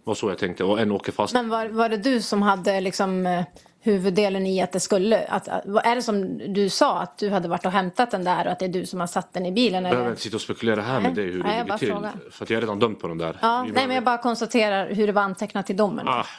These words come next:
Speaker 1: så jag kan säga så här, att jag försökte ta på mig den
Speaker 2: Mhm.
Speaker 1: för att jag hade redan en bit i fickan.
Speaker 2: Mm.
Speaker 1: Eh, de hittade stället där den var gömt i bilen. Och så jag tänkte, okej, men jag har redan en bit som är redan avbruten
Speaker 2: Mm.
Speaker 1: från det här hägget.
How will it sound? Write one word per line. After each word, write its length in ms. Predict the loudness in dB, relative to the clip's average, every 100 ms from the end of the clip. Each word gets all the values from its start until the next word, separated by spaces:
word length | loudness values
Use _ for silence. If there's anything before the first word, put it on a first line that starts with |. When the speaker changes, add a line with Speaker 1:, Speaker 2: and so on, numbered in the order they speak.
| -20 _ _ -16 -10
Speaker 1:
så 160 | -6
jag 140 | -2 0
kan 120 | 0
säga 160 | 0 2
så 120 | 2
här, 100 | 2
att 240 | 0 0
jag 160 | 0 0
försökte 300 | -2 -2 0
ta 100 | 0
på 180 | 2 0
mig 140 | 0
den 360 | 0 -2 -4 -10 -10
Speaker 2:
Mhm. 300 | -6 -6 -4
Speaker 1:
för 120 | -4
att 80 | -2
jag 80 | -2
hade 160 | 0
redan 200 | 0 0
en 100 | -2
bit 200 | -2 -4
i 20 |
fickan. 520 | -2 -2 2 0 0 -6 -4
Speaker 2:
Mm. 320 | -2 -2 -8 -16 _ _ _ _ _
Speaker 1:
Eh, 120 | -4
de 220 | 0 2 0
hittade 520 | 0 0 2 2 0
stället 460 | -2 -2 0 0
där 80 | 0
den 100 | 0
var 80 | 0
gömt 320 | 2 0 -2
i 40 | -4
bilen. 460 | -2 0 -2 -6 -12 _ -20 _
Och 120 | -6
så 80 | -2
jag 80 | 0
tänkte, 240 | 0 0
okej, 300 | -2 0 0
men 140 | 2 2
jag 80 |
har 100 | 2
redan 180 | 2 0
en 100 | 0
bit 160 | -2 -2
som 140 | 2
är 100 | 2
redan 300 | 2 -2 -4 -8
avbruten 420 | 0 0 2 -2 0
Speaker 2:
Mm. 80 | -4
Speaker 1:
från 220 | 0 0
det 120 | -2
här 80 | -2
hägget. 500 | -2 -2 -4 -4